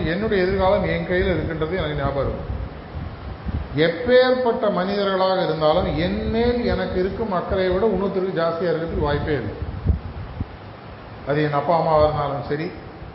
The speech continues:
என்னுடைய சகோதரர் சகோதரியா இருந்தாலும் சரி, என்னுடைய உறவினராக இருந்தாலும் சரி, என்னுடைய நண்பர்களாக இருந்தாலும் சரி, என்னுடைய ஆசிரியர்களாக இருந்தாலும் சரி, எனக்கு என் மேல இன்ட்ரெஸ்டோட இன்னொருத்தருக்கு வாய்ப்பு இல்லை.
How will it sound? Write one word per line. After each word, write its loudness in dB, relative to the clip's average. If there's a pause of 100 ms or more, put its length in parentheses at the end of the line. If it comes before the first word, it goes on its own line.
(640)
என்னுடைய 2
சகோதரர் 4
சகோதரியா 2
இருந்தாலும் 0
சரி, 0
என்னுடைய -2
உறவினராக 0
இருந்தாலும் 0
சரி, 0
என்னுடைய 0 (680)
நண்பர்களாக 4
இருந்தாலும் 0
சரி, -2
என்னுடைய 0 (1000)
ஆசிரியர்களாக 4
இருந்தாலும் 2
சரி, 0
எனக்கு 0
என் 0
மேல 4
இன்ட்ரெஸ்டோட 0
இன்னொருத்தருக்கு 0
வாய்ப்பு 0
இல்லை. -6